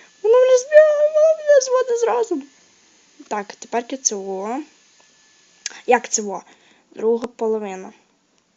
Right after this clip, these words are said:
Да, я вже навчився. Более-менее. Е, блін. Я зараз. Та що ти куди криве? Ото що це зробилося взагалі? Дурне,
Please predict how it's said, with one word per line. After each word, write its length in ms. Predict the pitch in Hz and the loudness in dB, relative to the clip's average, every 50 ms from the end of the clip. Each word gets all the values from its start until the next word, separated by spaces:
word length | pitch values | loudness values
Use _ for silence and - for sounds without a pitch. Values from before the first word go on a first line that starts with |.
| _ _ _ _ _ _ _ _ _ _ _ _ _ _ _ _ _ _ _ _ - | _ _ _ _ _ _ _ _ _ _ _ _ _ _ _ _ _ _ _ _ -6
Да, 220 | 220 226 247 226 | 0 2 2 2
я 120 | 220 214 | 2 0
вже 180 | 214 214 220 220 | -4 -4 -6 -4
навчився. 560 | 226 233 233 233 - 320 359 349 - - 214 - _ _ _ _ _ _ _ _ _ - | -4 -6 -6 -6 -6 -4 -4 -2 -4 -6 -6 -10 _ _ _ _ _ _ _ _ _ -10
Более-менее. 520 | 214 202 202 196 196 190 185 185 175 202 - _ _ _ _ - - - - - _ _ _ _ _ _ _ _ - - | -8 -6 -6 -6 -8 -8 -10 -12 -14 -16 -20 _ _ _ _ -20 -20 -20 -20 -20 _ _ _ _ _ _ _ _ -16 -12
Е, 40 | 214 208 208 208 208 208 202 202 202 196 196 196 196 208 208 202 196 190 190 185 185 180 180 180 180 180 180 180 190 | -12 -10 -10 -10 -12 -12 -12 -12 -12 -12 -12 -12 -14 -14 -14 -16 -16 -18 -20 -20 -20 -20 -20 -20 -20 -20 -20 -18 -16
блін. 1080 | 202 196 220 220 220 220 214 214 214 208 208 208 202 202 208 202 202 196 190 180 165 - _ _ _ _ _ _ _ _ _ _ _ _ - | -12 -8 -6 -4 -4 -4 -4 -4 -4 -4 -4 -4 -4 -4 -4 -6 -6 -8 -10 -12 -16 -20 _ _ _ _ _ _ _ _ _ _ _ _ -10
Я 280 | 226 233 226 226 233 | -10 -8 -6 -6 -8
зараз. 480 | 220 - 233 226 226 226 226 226 226 214 - _ _ _ _ _ _ _ - | -6 -6 -6 -6 -6 -6 -6 -6 -8 -10 -12 _ _ _ _ _ _ _ -6
Та 100 | - 240 | -4 -2
що 260 | - - - 392 392 | 0 0 2 0 0
ти 140 | - - - | -2 -4 -8
куди 400 | - - 302 254 240 311 285 233 | -4 -2 -2 0 2 2 2 2
криве? 580 | - - 262 254 240 220 220 214 202 190 190 - _ _ _ _ _ | 2 0 -2 -2 0 0 -2 -4 -4 -6 -8 -12 _ _ _ _ _
Ото 240 | - 285 262 - 330 | -4 -2 2 4 4
що 180 | - - 320 311 | 4 4 2 0
це 180 | - - 254 | -2 -4 -2
зробилося 640 | 226 247 240 220 208 214 202 196 185 - - 202 196 | 0 0 0 0 0 -2 -4 -4 -6 -8 -10 -10 -12
взагалі? 220 | - - 208 202 - _ _ _ _ _ _ _ _ _ _ _ _ _ _ _ _ _ _ _ _ _ _ _ _ _ _ _ _ _ _ _ | -12 -14 -14 -16 -18 _ _ _ _ _ _ _ _ _ _ _ _ _ _ _ _ _ _ _ _ _ _ _ _ _ _ _ _ _ _ _
Дурне, 300 | 220 220 208 196 190 190 | -6 -6 -6 -6 -8 -12